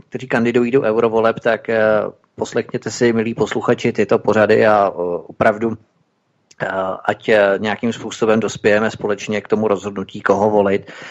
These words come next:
protože ti lidé tady jsou a je jich hodně a je, opravdu záleží na nás, koho si, koho si vybereme. Já chci jenom předem odmítnout, eh, až nám budete, milí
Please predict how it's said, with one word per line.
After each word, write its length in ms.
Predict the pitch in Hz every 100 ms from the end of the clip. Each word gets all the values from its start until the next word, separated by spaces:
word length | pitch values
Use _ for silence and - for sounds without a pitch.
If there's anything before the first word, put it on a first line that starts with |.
| -
protože 680 | 113 110 107 117 107 101 95 -
ti 140 | - 120
lidé 260 | 110 117
tady 200 | 117 117
jsou 600 | 127 - 113 95 101 135 - _
a 360 | 101 101 98 92 - - - _
je 80 | 98
jich 120 | 117
hodně 540 | 107 104 113 110 131 127
a 260 | 117 107
je, 340 | 107 107 107 101
opravdu 340 | 101 123 120
záleží 360 | 113 104 110 107
na 100 | 104
nás, 280 | 110 110
koho 260 | - 101 107
si, 200 | - 110
koho 220 | 107 107
si 160 | 107 117
vybereme. 480 | 101 104 117 113 101 - - -
Já 160 | 101 104
chci 160 | -
jenom 360 | 170 143 151 156 147
předem 300 | 143 143 151
odmítnout, 680 | 120 127 127 123 135 151 139
eh, 240 | 117 101
až 240 | 92 -
nám 200 | 127 120
budete, 520 | 120 120 117 127 120 104
milí 200 | 101